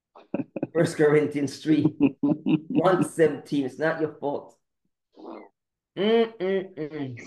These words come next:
Speaker 2: How
Speaker 1: Not
Speaker 2: rich.
Speaker 1: gonna work.
Speaker 2: How rich, man. Ever hear men speak of their body at work?
Speaker 1: Facts.
Speaker 2: All your works are filthy rags. All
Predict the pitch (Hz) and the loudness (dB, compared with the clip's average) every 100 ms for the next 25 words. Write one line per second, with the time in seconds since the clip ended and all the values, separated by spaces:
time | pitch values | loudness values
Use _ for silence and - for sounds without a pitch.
0 | - 165 151 135 156 131 147 151 165 160 | -2 4 6 6 6 6 6 6 6 4
1 | - - _ _ _ _ _ - 196 196 | -2 -14 _ _ _ _ _ -16 -8 -4
2 | 185 139 170 180 180 151 156 170 - - | -2 0 0 0 -2 -8 -6 -8 -8 2
3 | 185 226 214 233 226 233 226 208 233 214 | 4 4 4 4 2 0 -4 -6 -12 -8
4 | 214 220 208 233 233 226 226 240 269 277 | 2 2 4 4 4 2 0 0 0 -2
5 | - _ _ _ _ - 127 120 101 - | -8 _ _ _ _ 2 6 6 4 -2
6 | _ _ _ _ - 160 165 156 147 160 | _ _ _ _ -10 -8 -6 -6 -4 -4
7 | 151 143 135 - 147 143 127 120 131 135 | -4 -8 -16 -12 -10 -10 -14 -10 -8 -6
8 | 131 123 - 139 | -8 -10 -12 -10